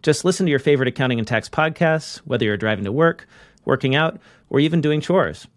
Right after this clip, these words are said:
After you're done listening, take a quick quiz.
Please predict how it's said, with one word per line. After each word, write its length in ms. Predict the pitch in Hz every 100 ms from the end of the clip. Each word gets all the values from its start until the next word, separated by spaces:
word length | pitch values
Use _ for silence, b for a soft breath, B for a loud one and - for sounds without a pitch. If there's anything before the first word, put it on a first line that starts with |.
| _ -
After 240 | 113 123 135
you're 80 |
done 180 | 127 123
listening, 380 | 127 131 175 185 b b -
take 160 | 135
a 60 | 117
quick 320 | - 135 -
quiz. 440 | - 123 82 73